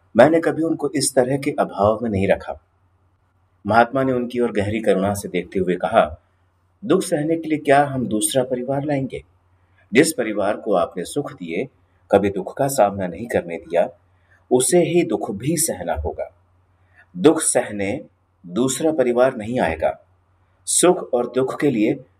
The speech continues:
अलग-अलग परिवार नहीं लाए जाते।" उनकी बात पूरी होते होते उनके पास पहुंचने वाले व्यक्ति भावुक हो गए। उनकी आंखों से आंसू बहने लगे। खुद को संभालते हुए उन्होंने कहा, "लेकिन परिवार यह सह नहीं पाएगा।"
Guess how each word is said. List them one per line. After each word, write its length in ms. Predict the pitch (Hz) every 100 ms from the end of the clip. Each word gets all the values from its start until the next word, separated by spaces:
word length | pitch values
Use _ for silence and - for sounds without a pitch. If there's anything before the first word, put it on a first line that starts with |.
| _ -
अलग-अलग 680 | 104 143 160 - 117 123 120
परिवार 460 | 107 98 98 117
नहीं 260 | 110 92 113
लाए 220 | 104 87
जाते।" 380 | 92 82 - - _ _ - - _ _ _ _ _ _ _ _ _ _ _ _ _ -
उनकी 340 | 139 180 202
बात 340 | 165 165 170
पूरी 220 | 156 147 147
होते 280 | 135 135
होते 280 | 131 123 123
उनके 280 | 123 110 110
पास 280 | 101 104 104
पहुंचने 360 | 101 95 -
वाले 220 | 92 90 87
व्यक्ति 280 | 87 -
भावुक 380 | 90 90 90 107
हो 100 | 110
गए। 200 | 104 107 - _ _ _ _ _ 113
उनकी 280 | 139 143
आंखों 320 | 139 120 131 135
से 180 | 135
आंसू 300 | 110 98 107
बहने 280 | 110 101 104
लगे। 480 | 104 98 101 - _ _ _ _ _ _
खुद 180 | - 143
को 160 | 139 160
संभालते 600 | 143 117 107 107 107 135
हुए 160 | 135
उन्होंने 280 | 131 113 98
कहा, 400 | 92 80 90 104 _ _ _ _ _ _
"लेकिन 220 | 117 151 160
परिवार 440 | 143 139 139 151
यह 160 | 135 123
सह 300 | 127 107 117
नहीं 200 | 101 95
पाएगा।" 440 | 85 80 71 -